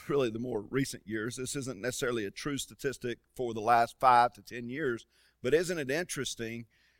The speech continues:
that, uh, when you heard of affairs happening, who did you hear had the affair? The man or the woman?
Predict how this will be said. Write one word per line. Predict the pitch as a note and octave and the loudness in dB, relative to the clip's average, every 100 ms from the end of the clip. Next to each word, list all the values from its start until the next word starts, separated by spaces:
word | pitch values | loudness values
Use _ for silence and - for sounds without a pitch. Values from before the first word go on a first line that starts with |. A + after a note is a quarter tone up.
| _ _ _ | _ _ _
that, | C#3+ C#3+ - | 6 6 6
uh, | C#3+ C3 | 2 2
when | C#3+ | 0
you | C3+ | -4
heard | - G3 G#3+ | 2 4 6
of | F#3 | 4
affairs | C3 - F3+ F3+ D#3+ D3+ - - | 0 4 8 10 8 6 -2 0
happening, | F3 E3+ A#2+ A2+ A2 C#3+ C#3 _ _ _ _ _ _ _ - _ | 2 2 -2 -8 -10 -12 -14 _ _ _ _ _ _ _ -20 _
who | F#3 G#3 | 4 4
did | G#3+ - | -4 -6
you | F3 E3 - | -8 -8 -6
hear | F#3 D#3+ C3 A#2+ B2 - _ _ _ _ _ _ | -2 0 2 0 -6 -14 _ _ _ _ _ _
had | - D3 D3 | 6 6 6
the | C#3+ | 0
affair? | C#3+ - F3 A#2+ - _ _ A2+ | 2 4 4 2 0 _ _ -10
The | |
man | B2 C#3+ D3 | -4 -2 -2
or | D3+ | -2
the | D3+ | -2
woman? | D#3 A2+ | -2 -4